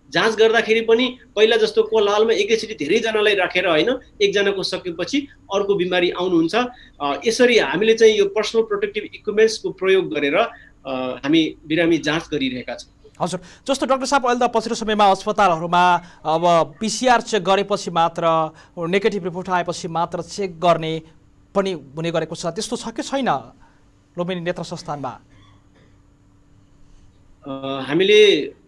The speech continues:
Speaker 1: यो आउट-, out patient department आँखा जाँचमा आउनेहरूलाई पिसिआर test गराएका छैनौँ। अ, तर
Speaker 2: उम्।
Speaker 1: प्रथम चरणमा हामी चाहिँ शल्यक्रिया गर्नको लागि, विशेष गरी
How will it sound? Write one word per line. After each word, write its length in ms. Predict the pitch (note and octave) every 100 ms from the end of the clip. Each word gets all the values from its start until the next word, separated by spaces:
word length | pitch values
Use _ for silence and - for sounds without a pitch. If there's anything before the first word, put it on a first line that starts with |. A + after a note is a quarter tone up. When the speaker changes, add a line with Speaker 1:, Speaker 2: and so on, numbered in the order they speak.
| _ _ _ _ _ -
Speaker 1:
यो 120 | F3 - -
आउट-, 200 | F#3+ - -
out 160 | G3 A3+ -
patient 280 | - A3+ A3
department 520 | E3+ E3+ G3+ G3+ G3 - -
आँखा 240 | F#3 A#3
जाँचमा 460 | D#3+ F3 F3+ - F#3+ - E3
आउनेहरूलाई 600 | F#3 F#3 D3 C#3+ D#3 D#3+
पिसिआर 640 | - - - _ - F3+
test 380 | E3 F3 D#3+ -
गराएका 360 | C3+ C3+ C3+ C3+
छैनौँ। 360 | C3 C3 D3+ F#3+ - - - -
अ, 200 | B2+ B2+
तर 200 | - E3
Speaker 2:
उम्। 100 | F3
Speaker 1:
प्रथम 300 | F#3+ G#3+ B3
चरणमा 480 | A3+ G#3 F#3+ E3 - - - _ _ B2+
हामी 180 | D#3+
चाहिँ 180 | F#3 F#3+
शल्यक्रिया 600 | - G3 A#3+ B3+ A3 A3+
गर्नको 460 | E3+ F3 F3+ F#3 F#3+
लागि, 380 | E3+ D3+ C3+ -
विशेष 280 | D#3+ G3+ G3
गरी 220 | F3+ D#3+